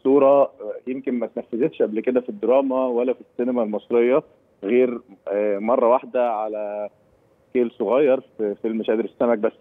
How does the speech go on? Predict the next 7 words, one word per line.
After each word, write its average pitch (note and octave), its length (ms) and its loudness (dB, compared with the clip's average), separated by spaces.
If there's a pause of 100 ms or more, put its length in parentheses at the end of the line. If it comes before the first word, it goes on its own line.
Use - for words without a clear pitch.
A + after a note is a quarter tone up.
(500)
ما G#2 60 -4
اتنفذتش A2 460 -2
تاني A#2+ 300 0
بشكل A2+ 420 -4 (400)
دراما A2+ 300 2
وتلاتين G2+ 400 -6
حلقة. A#2 440 -2